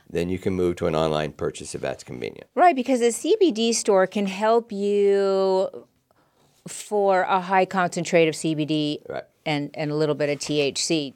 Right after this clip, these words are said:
Speaker 2: Then they would probably recommend that you go to a dispensary and maybe, uh, tell you, maybe just move up to this many milligrams.
Speaker 1: Yeah, they're in a better posi-, position to be consultative.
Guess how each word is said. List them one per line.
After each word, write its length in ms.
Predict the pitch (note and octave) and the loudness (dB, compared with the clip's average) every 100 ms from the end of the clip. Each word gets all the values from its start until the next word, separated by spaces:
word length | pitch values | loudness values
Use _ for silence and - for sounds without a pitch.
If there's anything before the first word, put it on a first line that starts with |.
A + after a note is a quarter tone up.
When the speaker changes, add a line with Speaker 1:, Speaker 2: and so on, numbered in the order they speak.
| - | -16
Speaker 2:
Then 580 | D#3+ D3+ G3 G3+ G#3 G3+ | -4 0 2 4 2 0
they 240 | F3+ F3 E3+ | 2 2 2
would 600 | D3 D3+ E3+ D#3+ D#3 D3 | 0 0 4 4 2 0
probably 560 | E3 D3+ D#3 D3 E3+ | 0 2 2 0 2
recommend 560 | D#3+ D3+ D3 D3+ C#3+ C#3+ | 4 4 2 -2 -2 -2
that 200 | C#3 A#2+ | -2 -2
you 120 | D3 | -2
go 180 | D3 C#3+ | -2 -2
to 100 | C#3+ | -2
a 60 | C#3+ | -4
dispensary 720 | C#3+ C#3 D#3 D3+ - E3+ F3 | -6 -4 -2 0 0 0 0
and 160 | G3 | 2
maybe, 420 | F#3+ G3 G3+ G3+ F#3+ | 2 2 2 2 0
uh, 120 | A#2+ - - - _ | -6 -6 -16 -20 _
tell 260 | - A3 A3+ | -4 0 2
you, 260 | G3+ E3+ D#3 | 0 -2 -2
maybe 320 | F#3 G3 F#3+ | 2 4 2
just 340 | F3 G3 F#3 - | 2 2 2 2
move 220 | F3 E3 | 0 2
up 160 | E3 D#3+ | 2 2
to 100 | D3+ | 0
this 280 | E3 D#3 D#3 | 2 2 0
many 200 | C#3+ C3 | -2 -2
milligrams. 760 | B2+ A2+ - E2+ D2+ E2 - - _ _ _ _ - | -4 -6 -4 -6 -6 -12 -18 -20 _ _ _ _ -4
Speaker 1:
Yeah, 160 | G#2 | 0
they're 180 | C#3 C4 | 2 2
in 60 | G#3 | 2
a 40 | |
better 220 | C3 B2 | 2 2
posi-, 340 | F#2+ D2+ D#2+ - | 0 -2 -2 -2
position 400 | F#2+ E2 D#2 D#2+ | -2 -2 -2 -4
to 60 | |
be 100 | C2 | -8
consultative. 720 | C2+ - G1+ - - - - | -6 -6 -6 -10 -8 -8 -10